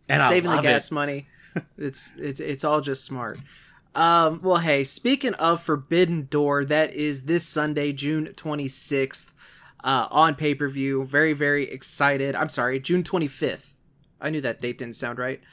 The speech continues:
Speaker 2: Uh, Sunday, June twenty-fifth.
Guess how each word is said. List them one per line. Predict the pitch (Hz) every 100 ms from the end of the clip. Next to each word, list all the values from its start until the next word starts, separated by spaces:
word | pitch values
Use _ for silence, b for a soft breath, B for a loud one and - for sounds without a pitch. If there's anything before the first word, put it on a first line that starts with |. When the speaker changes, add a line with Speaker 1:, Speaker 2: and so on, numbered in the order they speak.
| b b b
Speaker 2:
Uh, | 135 127 101 - _ _ _ _ _ _ _ _ - -
Sunday, | - 196 185
June | 160 175 170
twenty-fifth. | - 160 135 - 143 139